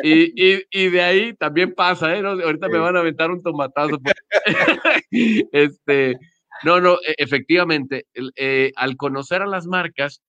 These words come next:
Speaker 1: pues empezó a dar de manera natural que nos decían, "Oye, tú conoces, a, por ejemplo, a los de las alitas Wingman, ¿no? Unas alitas muy exitosas que hicimos crecer aquí en cinco años,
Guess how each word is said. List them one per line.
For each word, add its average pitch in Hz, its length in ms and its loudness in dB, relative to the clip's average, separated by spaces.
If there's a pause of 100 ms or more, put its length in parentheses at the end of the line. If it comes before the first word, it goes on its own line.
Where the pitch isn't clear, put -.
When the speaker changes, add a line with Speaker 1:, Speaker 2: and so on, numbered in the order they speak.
(320)
Speaker 1:
pues 131 180 -6
empezó 135 380 -4
a 160 60 -2
dar 175 140 -4
de 185 80 -6
manera 160 340 0
natural 147 460 -2
que 165 80 -4
nos 147 180 -2
decían, 139 160 -2
"Oye, - 300 2 (360)
tú 165 120 2
conoces, 180 420 0
a, 165 160 2
por 123 120 -4
ejemplo, 131 340 0
a 127 40 4
los 120 240 2
de 117 160 2
las 113 220 -2
alitas 139 380 -2
Wingman, 135 360 4
¿no? 139 120 0
Unas 156 220 -4
alitas 131 340 0
muy 139 180 2
exitosas 131 520 -2
que 123 100 -2
hicimos 135 340 0
crecer 120 320 0
aquí 139 200 -2
en 139 80 0
cinco 135 340 0
años, 139 360 2